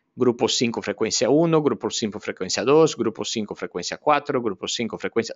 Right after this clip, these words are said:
todas las frecuencias del mismo grupo, los canales del mismo grupo. Y entonces estoy tranquilo con relación a intermodulaciones. Pero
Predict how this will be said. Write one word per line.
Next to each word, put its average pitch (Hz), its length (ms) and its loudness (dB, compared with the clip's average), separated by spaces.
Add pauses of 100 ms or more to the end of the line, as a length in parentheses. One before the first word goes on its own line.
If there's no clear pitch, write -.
(120)
todas 180 220 6
las 156 100 2
frecuencias 143 420 2
del 110 160 4
mismo 131 580 0 (120)
grupo, 92 460 -4 (180)
los - 160 -2
canales 120 540 0
del 92 120 -6
mismo 101 300 -4
grupo. - 340 -14 (520)
Y 202 100 6
entonces 147 480 4
estoy 120 320 2
tranquilo 123 560 0
con 117 160 -6
relación 104 500 -4
a 101 220 -4 (600)
intermodulaciones. 104 1160 -6 (1600)
Pero 110 360 2